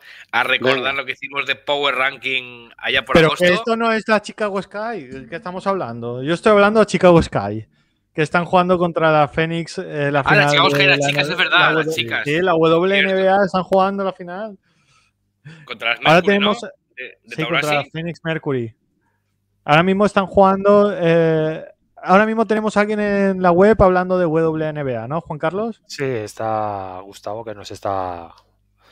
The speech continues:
Speaker 4: está escribiendo cada semanita sobre, sobre los partidos de la W N B A.
Speaker 3: Ahora
Speaker 4: Así que
Speaker 3: tiene
Speaker 4: ahí
Speaker 3: que
Speaker 4: lo tenéis
Speaker 3: escribir
Speaker 4: todo.
Speaker 3: ca-, ahora tiene que escribir cada dos días porque los partidos están muy interesantes.
Speaker 4: Sí, sí,
Speaker 3: El
Speaker 4: sí.
Speaker 3: otro día ganó bien Chicago, esta noche ha ganado los Mercury,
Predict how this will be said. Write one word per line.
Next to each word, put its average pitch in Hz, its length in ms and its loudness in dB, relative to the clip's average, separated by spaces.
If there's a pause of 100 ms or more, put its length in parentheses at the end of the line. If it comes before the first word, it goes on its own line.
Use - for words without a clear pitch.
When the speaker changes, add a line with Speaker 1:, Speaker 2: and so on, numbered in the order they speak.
(460)
Speaker 4:
está - 160 -10
escribiendo 107 440 -8
cada 95 180 -4
semanita 98 680 -6
sobre, 87 640 -14
sobre 95 200 -16
los 87 80 -14
partidos 95 320 -10
de 92 80 -4
la 92 80 -4
W 92 440 -8
N 85 140 -14
B 80 80 -20
A. - 80 -20 (540)
Speaker 3:
Ahora 135 180 -4
Speaker 4:
Así 170 80 -4
que - 0 -
Speaker 3:
tiene 180 100 0
Speaker 4:
ahí - 60 0
Speaker 3:
que 95 40 -10
Speaker 4:
lo 156 60 -12
tenéis - 20 -18
Speaker 3:
escribir 170 240 -6
Speaker 4:
todo. 190 80 -10
Speaker 3:
ca-, 165 300 -4
ahora 170 200 -6
tiene 185 200 -8
que 170 80 -6
escribir 170 280 -2
cada 165 160 0
dos 156 180 -2
días 165 240 0
porque 139 280 -6
los 127 100 -6
partidos 139 420 -4
están 156 200 -8
muy 160 160 -4
interesantes. 117 720 -8
Speaker 4:
Sí, - 280 -16
sí, 95 100 -12
Speaker 3:
El 98 40 -10
Speaker 4:
sí. 135 120 -6
Speaker 3:
otro 160 260 2
día 160 200 2
ganó 147 460 0
bien 143 380 -2
Chicago, 170 720 2
esta 151 340 -2
noche 147 260 -8
ha 143 40 -6
ganado 139 240 -6
los 131 140 -4
Mercury, 175 760 -6